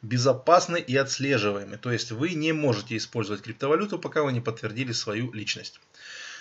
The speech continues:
А, высокая ликвидность подходит для использования на массовом рынке, менее нестабильной. То есть, э, задача, м, сегодня стоит перед компанией такая,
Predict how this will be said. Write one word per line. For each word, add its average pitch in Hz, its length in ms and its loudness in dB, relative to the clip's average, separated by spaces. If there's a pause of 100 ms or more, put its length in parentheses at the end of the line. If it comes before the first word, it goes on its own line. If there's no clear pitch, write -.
А, 110 180 2
высокая - 400 2
ликвидность 180 500 2
подходит 143 400 2
для 127 140 4
использования 117 500 0
на 117 140 2
массовом 113 560 2
рынке, 175 420 -4
менее 123 560 2
нестабильной. 104 560 -6
То 131 100 -6
есть, 123 240 -2
э, 113 260 4
задача, 123 720 6
м, 110 360 -6
сегодня 135 400 0
стоит 123 340 -2
перед 113 200 -4
компанией 123 480 2
такая, 120 520 4